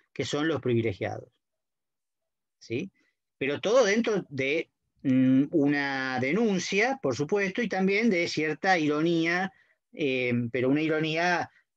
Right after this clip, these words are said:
eh, triste y amarga, digamos, ¿no? Es decir, sabiendo que no solo estas cosas pasaban en el norte,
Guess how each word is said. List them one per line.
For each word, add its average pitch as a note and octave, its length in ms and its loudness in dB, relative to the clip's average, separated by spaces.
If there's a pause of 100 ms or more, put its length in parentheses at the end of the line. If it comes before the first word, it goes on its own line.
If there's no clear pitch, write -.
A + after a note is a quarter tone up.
eh, A#2 680 -2 (960)
triste D#3+ 560 -2
y B2+ 120 -2
amarga, C#3 480 0
digamos, A2 440 -2
¿no? D3+ 300 -2 (300)
Es B2 140 -4
decir, C3+ 140 -2
sabiendo E3 800 0 (200)
que B2+ 200 -2
no D#3 160 0
solo D3+ 300 -2
estas B2 220 -6
cosas C3 420 -4
pasaban C#3+ 800 0
en A#2+ 180 0
el A#2 140 0
norte, B2 600 -2